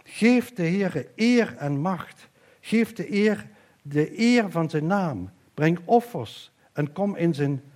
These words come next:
voorhoven. Deze aanbidding, wat je hier ziet, weerspiegelt wie God is. Zijn glorie, zijn majesteit, zijn macht en zijn luister wordt bezongen. Een oproep in deze prachtige psalm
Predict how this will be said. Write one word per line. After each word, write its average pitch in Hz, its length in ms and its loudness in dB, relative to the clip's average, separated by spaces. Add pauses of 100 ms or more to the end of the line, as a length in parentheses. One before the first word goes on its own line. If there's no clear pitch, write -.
(120)
voorhoven. 147 720 -2 (800)
Deze 185 300 0
aanbidding, 190 760 0
wat 143 260 -8
je 170 60 -8
hier 151 200 -2
ziet, 220 380 -6
weerspiegelt 170 1000 -2 (320)
wie 170 200 -2
God 180 260 -6
is. - 580 -8 (1120)
Zijn 160 220 2
glorie, 202 520 2
zijn 151 200 -2
majesteit, 165 760 0
zijn 147 240 -2
macht 196 380 0
en 147 120 -4
zijn 143 160 -2
luister 170 640 -2 (360)
wordt 123 240 -6
bezongen. 92 460 -6 (840)
Een 143 240 -2
oproep 220 480 -2
in 151 140 -6
deze 160 260 -2
prachtige 165 500 -4
psalm 165 500 0